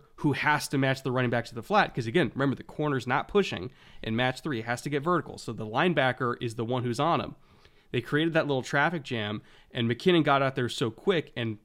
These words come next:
Mahomes threw it so quickly that it became a really favorable one-on-one in space. Like, the corner was really late to peel off. And if you get McKinnon one-on-one in space,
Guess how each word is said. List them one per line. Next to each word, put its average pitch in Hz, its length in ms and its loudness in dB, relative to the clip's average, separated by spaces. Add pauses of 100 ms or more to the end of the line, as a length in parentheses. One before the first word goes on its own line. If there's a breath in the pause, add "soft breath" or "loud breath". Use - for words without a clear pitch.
(120)
Mahomes 131 400 0
threw 135 160 2
it 127 80 -2
so 113 180 -2
quickly 127 560 -4 (420 soft breath)
that 135 100 2
it 123 80 0
became 139 340 4
a 120 60 2
really 143 500 4
favorable 135 720 2
one-on-one 117 480 0
in 107 80 -8
space. 110 340 -6
Like, - 80 -14
the - 80 -20
corner 135 260 -2
was 110 180 -10
really 127 340 0
late 113 220 -2
to - 60 -20
peel 110 280 -8
off. 117 340 -2 (580 soft breath)
And 123 120 2
if 113 80 -2
you 143 60 -2
get 180 180 4
McKinnon 120 640 2
one-on-one 127 640 2
in 139 180 2
space, 120 580 -4